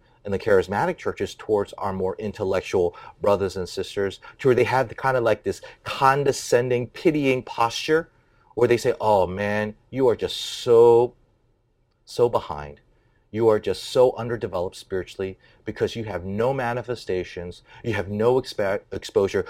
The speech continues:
to the true growth and development of the manifestation of the Spirit of God in your life,"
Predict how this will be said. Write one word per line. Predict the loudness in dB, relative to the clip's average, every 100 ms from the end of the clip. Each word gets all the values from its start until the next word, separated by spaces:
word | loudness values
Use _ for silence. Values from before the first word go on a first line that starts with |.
| -8
to | -4 0
the | 0
true | -2 -8 -6 -4 -4
growth | 2 4 4
and | 2
development | -8 -4 -4 -6 -8 -12 _ _ -20 _
of | -6
the | -6
manifestation | -4 -6 -6 -6 -6 -6 -10
of |
the | -10
Spirit | -10 -6 -6
of | -6
God | -8 -8 -8 -12 _ _ _ -10
in | -6
your | -4 -4
life," | -6 -12 -16 -18 _